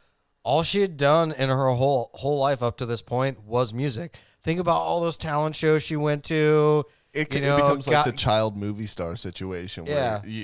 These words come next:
Speaker 2: you just get drugged through the mud so much. You're like, you
Speaker 1: You're
Speaker 2: gotta
Speaker 1: just
Speaker 2: have
Speaker 1: like,
Speaker 2: a,
Speaker 1: "I'm over it."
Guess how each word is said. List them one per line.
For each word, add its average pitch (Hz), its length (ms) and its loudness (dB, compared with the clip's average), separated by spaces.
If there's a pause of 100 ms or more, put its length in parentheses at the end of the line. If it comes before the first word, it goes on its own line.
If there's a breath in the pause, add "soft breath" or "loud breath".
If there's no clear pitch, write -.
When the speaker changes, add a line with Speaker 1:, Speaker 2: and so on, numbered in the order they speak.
Speaker 2:
you 101 200 -12
just 110 180 -8
get 92 120 -12
drugged 101 360 -8
through 107 160 -6
the 98 80 -6
mud 101 340 -8
so 98 180 -8
much. 90 360 -10
You're 87 100 -10
like, 82 320 -12 (100)
you 98 120 -20
Speaker 1:
You're - 100 -8
Speaker 2:
gotta 180 80 -4
Speaker 1:
just 120 60 -6
Speaker 2:
have - 80 -4
Speaker 1:
like, 151 120 0
Speaker 2:
a, 160 40 -2
Speaker 1:
"I'm 175 100 -2
over 151 340 4
it." 156 120 0